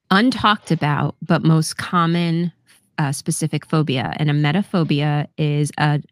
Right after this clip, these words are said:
irrational fear of vomiting. And let me tell you, every time I say that, everyone's first response to me is, "Nobody likes to throw up, Jen."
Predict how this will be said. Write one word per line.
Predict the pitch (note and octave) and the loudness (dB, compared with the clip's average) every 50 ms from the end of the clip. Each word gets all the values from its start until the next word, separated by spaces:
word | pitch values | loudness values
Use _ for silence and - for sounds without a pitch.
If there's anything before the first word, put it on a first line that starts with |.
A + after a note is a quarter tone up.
| _ _ | _ _
irrational | - E3+ D#3+ D#3 D3+ C#3+ D#3 D#3+ - F3 E3 D#3+ D#3+ | 0 0 2 2 2 0 0 0 0 0 0 0 0
fear | D#3 - - C#3+ C#3 C#3+ | -2 -2 -2 -2 -2 -2
of | - - D3 D3 C#3+ C#3+ C#3+ - - | -2 -2 -2 -2 -2 -4 -8 -10 -10
vomiting. | C#3 C#3 D3+ C3+ C#3 D#3 D3+ D3 D3 - - F3 F3 - _ _ _ _ _ _ _ _ _ _ _ - | -6 -4 -2 -2 0 0 0 0 -2 -2 -4 -4 -6 -8 _ _ _ _ _ _ _ _ _ _ _ -6
And | D#3 D#3 D#3 D#3 D#3 D3+ D#3 D#3+ D#3+ - - | -4 -2 0 0 0 2 2 0 0 -2 -4
let | D#3+ D3 D#3 D#3+ - - | 0 2 2 2 2 4
me | A3 A3 | 2 2
tell | - - G3 F#3 | 2 2 2 2
you, | - - - - _ _ _ - | 0 -2 -6 -8 _ _ _ -2
every | D#3 D#3 D3 E3+ F#3 G#3 | 0 0 2 2 2 2
time | G#3 - G#3+ G#3 G#3+ A3 | 2 2 2 2 2 2
I | A3+ C4 D#4 | 0 -2 -2
say | - - D4 C#4+ G#3+ | -2 -2 0 2 2
that, | F3+ D3 C#3 - - _ _ _ _ _ _ - | 2 0 0 -2 -6 _ _ _ _ _ _ -2
everyone's | D3+ D3 - F3+ F3 F3 F3 F3 F3+ F#3+ F3+ | -2 0 0 0 2 2 2 2 2 0 0
first | - - - - D#3 F#3+ F#3+ - - - | -2 -2 -2 0 0 0 0 -2 -4 -4
response | G3+ G#3+ G#3+ - - G#3 F#3 F3 E3+ F3+ - | -4 -4 -4 -2 -2 0 0 0 0 -2 -4
to | - - | -6 -4
me | D3+ D3 C#3+ | -4 -2 -2
is, | C#3 D3+ D3 - _ - | -2 -4 -4 -6 _ -4
"Nobody | F3 E3 F3+ G3 G3+ A3 G#3+ F#3+ | -2 0 0 2 2 2 2 2
likes | E3+ D#3 D3+ - - | 2 0 -2 -4 -4
to | - D#3+ | -4 -4
throw | - - D#3+ D3 D3 C#3+ | -2 -2 -2 -2 0 0
up, | D3 D#3+ E3+ - | -2 -2 -4 -6
Jen." | - - B2+ C#3 - D#3+ | -8 -8 -6 -6 -6 -6